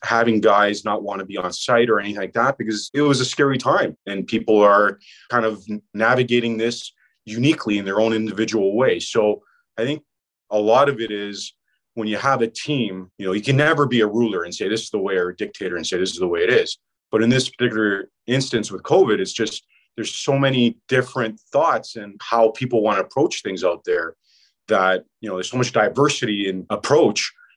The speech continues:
It's really tough to kinda say, "Okay, this, this is what works for everybody." So I guess the toughest thing was figuring out what would work for the majority. And then that was still always really fluid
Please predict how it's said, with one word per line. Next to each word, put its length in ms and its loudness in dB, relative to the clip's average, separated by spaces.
It's 180 -6
really 280 6
tough 340 2
to 100 -2
kinda 280 -2
say, 500 -2
"Okay, 220 -6
this, 340 -2
this 140 -2
is 80 -4
what 180 2
works 160 0
for 140 0
everybody." 460 -4
So 520 -2
I 120 -4
guess 260 2
the 100 -2
toughest 420 -2
thing 200 -4
was 120 -8
figuring 440 -4
out 260 0
what 240 2
would 300 -6
work 280 2
for 140 -8
the 80 -6
majority. 800 0
And 180 0
then 80 4
that 200 2
was 160 0
still 320 -4
always 440 0
really 320 -6
fluid 520 0